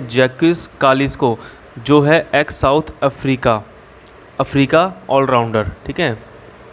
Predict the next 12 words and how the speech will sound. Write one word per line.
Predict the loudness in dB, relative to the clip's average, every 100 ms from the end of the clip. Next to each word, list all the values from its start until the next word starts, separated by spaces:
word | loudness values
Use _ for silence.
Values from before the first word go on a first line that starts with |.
| -16
Next | -2 -2 0
है | 2 2 0 -12 -20 -20 -20 -20 -20 -20 -20 -20 -20 -14 -2
National | 0 0 0 0 0
Intellectual | 0 0 -2 -2 -2
Property | 2 2 2 0
Award, | 0 2 2 2
ये | -2 0
मिला | 2
है | 2 2
Doctor | 0 0 -2
Benny | 0 0 0 -6 -10 -6
Anthony। | -4 -2 -2 -4 -6